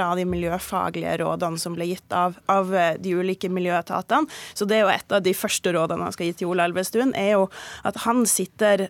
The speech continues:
eh, med ansvaret for Miljødirektoratet, som kommer til å gi ganske mange miljøfaglige råd til hvilke blokker innenfor de åpne områdene som skal tildeles oljeindustrien. Der er min klare anbefaling å lytte mer til Miljødirektoratet enn det Høyre og F R P har gjort gjennom de siste årene, for de har altså oversett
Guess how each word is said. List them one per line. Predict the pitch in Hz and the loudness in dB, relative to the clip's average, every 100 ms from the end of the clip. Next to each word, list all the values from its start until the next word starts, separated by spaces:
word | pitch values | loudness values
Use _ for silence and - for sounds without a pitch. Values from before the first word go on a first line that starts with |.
| - | -2
eh, | 190 190 | 0 2
med | 175 | 2
ansvaret | 185 196 180 | 0 -2 -2
for | 196 | -2
Miljødirektoratet, | 190 185 180 175 180 180 175 165 - 233 | -2 0 0 0 -4 -4 -2 -2 -2 -2
som | 247 | -2
kommer | - - 208 196 190 | -6 -4 -2 -2 -2
til | 202 | -2
å | 185 | -2
gi | 175 | 0
ganske | 175 185 190 | -2 -2 -2
mange | 175 190 180 | -2 -2 -2
miljøfaglige | 180 175 180 - 175 180 180 185 | -2 -2 -2 0 -2 0 0 2
råd | 165 202 | -2 -4
til | 208 | -6
hvilke | 175 190 196 - - | -4 -2 -2 -4 -6
blokker | 170 196 - - 190 | -4 -4 -4 -4 -2
innenfor | - 196 190 185 | 0 -2 -4 -6
de | - | -2
åpne | 175 - - 180 | -2 -2 -6 -4
områdene | 196 175 160 | 0 -2 -4
som | - 170 | -8 -10
skal | 170 | -8
tildeles | - 185 170 160 175 | -8 -6 -6 -6 -6
oljeindustrien. | 175 175 175 180 - 226 330 - - - - 185 | -4 -4 -4 -6 -2 0 0 -4 -16 -16 -6 2
Der | 202 233 262 | 4 4 2
er | 208 | 2
min | 202 202 | 2 2
klare | 190 175 175 | 2 2 2
anbefaling | 180 185 175 175 | -2 -2 -2 -2
å | 175 | -2
lytte | 165 220 | -2 -2
mer | 208 208 202 190 170 - | 0 2 2 4 2 -2
til | 175 | -4
Miljødirektoratet | 180 170 175 175 185 - 170 160 - 165 | -2 -2 -2 -2 -2 -4 -2 -2 -2 -2
enn | 185 180 | 0 0
det | 170 180 | 0 0
Høyre | 170 175 | -2 -4
og | 170 | -6
F | - | -8
R | 175 | -4
P | 185 | -2
har | 175 | -2
gjort | 175 185 - | -2 -4 -4
gjennom | - 175 175 | -4 -2 -4
de | 160 | -4
siste | - 170 185 | -2 0 4
årene, | 180 247 | 4 4
for | - - - 196 | 0 -10 -2 2
de | 190 | 4
har | 190 | 2
altså | - | 2
oversett | 180 180 196 190 | 2 2 2 -2